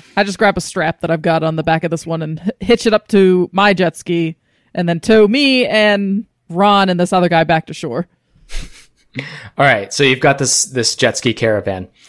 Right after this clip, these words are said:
Speaker 2: And,
Speaker 1: Yeah, <laughs>
Speaker 2: uh,
Speaker 1: pretty
Speaker 2: you,
Speaker 1: much.
Speaker 2: you arrive back at shore. Uh, you see the woman who you saved is, like, giving Kelsey a big hug, <laughs> and she shouts, "My hero!"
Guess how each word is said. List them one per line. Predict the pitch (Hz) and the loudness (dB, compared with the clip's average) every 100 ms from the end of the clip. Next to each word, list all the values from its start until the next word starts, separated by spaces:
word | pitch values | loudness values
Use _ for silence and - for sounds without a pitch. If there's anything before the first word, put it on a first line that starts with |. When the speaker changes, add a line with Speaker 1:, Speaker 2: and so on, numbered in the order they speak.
| - _ _ | -20 _ _
Speaker 2:
And, | 127 113 - - | 0 2 2 2
Speaker 1:
Yeah, | 104 | 2
<laughs> | - 101 | 2 2
Speaker 2:
uh, | 113 | 0
Speaker 1:
pretty | 139 127 | 2 2
Speaker 2:
you, | |
Speaker 1:
much. | 120 | 2
Speaker 2:
you | 135 147 | 2 4
arrive | 135 123 120 | 4 2 2
back | 123 113 | -2 -2
at | 117 | -6
shore. | - 117 110 104 110 | -4 -2 0 -2 -2
Uh, | 120 113 | 0 2
you | 117 123 | 2 0
see | - 135 | 2 2
the | 123 120 | 4 2
woman | 107 135 151 135 | 2 2 2 2
who | 127 120 117 | 2 2 0
you | 107 110 | -2 -4
saved | 104 110 107 104 104 - - | -2 -2 0 -2 -6 -16 -4
is, | 123 110 | -2 0
like, | 101 - - | -2 -2 -2
giving | 156 139 | 2 2
Kelsey | 139 117 131 117 110 | 2 0 2 0 -2
a | 117 107 104 101 - _ 123 | 0 0 0 -2 -6 _ -4
big | 135 127 135 135 | 0 2 0 -6
hug, | - - 120 156 226 - - 190 - | -12 0 2 2 0 -6 -8 -10 -10
<laughs> | - _ - | -18 _ -4
and | 131 117 113 107 107 107 - | 0 2 2 0 -4 -8 -8
she | - 120 110 104 107 | -4 0 0 0 -2
shouts, | - 104 - - | -2 -2 -2 0
"My | 247 | 0
hero!" | - 359 453 403 311 226 135 | 2 4 4 4 4 4 4